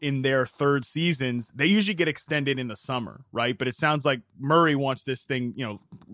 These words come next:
Lamar Jackson, it still hasn't been given a contract extension. It sounds like they're kicking it to over the summer. They'll probably get this done. So for whatever reason,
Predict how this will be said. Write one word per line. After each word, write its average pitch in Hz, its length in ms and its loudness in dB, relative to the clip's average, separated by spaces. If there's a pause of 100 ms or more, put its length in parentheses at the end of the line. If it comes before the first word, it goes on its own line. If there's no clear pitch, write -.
(100)
Lamar 151 240 -2
Jackson, 131 400 -6
it - 100 -12
still 240 200 2
hasn't 180 320 -2
been 95 300 -8 (120)
given 117 220 -4
a 107 60 -8
contract 107 420 -8
extension. 117 380 -8
It 127 100 -6
sounds 139 260 -2
like 135 200 -2 (420)
they're 185 240 4
kicking 143 380 -4
it 123 160 -8
to 120 220 -6 (220)
over 127 220 0
the 110 120 -6
summer. 110 340 -4
They'll 104 120 -4
probably 107 280 -4
get 101 180 -10
this - 140 -12
done. 104 220 -6
So 110 200 -4 (540)
for 156 120 0
whatever 208 360 6
reason, 143 540 0